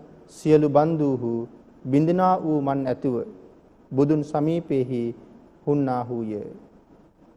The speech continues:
ඉක්බිති අකාල මේඝයක් නැගී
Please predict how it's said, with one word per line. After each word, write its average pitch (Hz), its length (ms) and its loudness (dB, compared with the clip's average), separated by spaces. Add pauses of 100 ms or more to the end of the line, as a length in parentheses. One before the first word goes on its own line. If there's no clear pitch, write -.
(200)
ඉක්බිති 147 560 -2 (480)
අකාල 156 460 6
මේඝයක් 139 520 2
නැගී 120 420 -4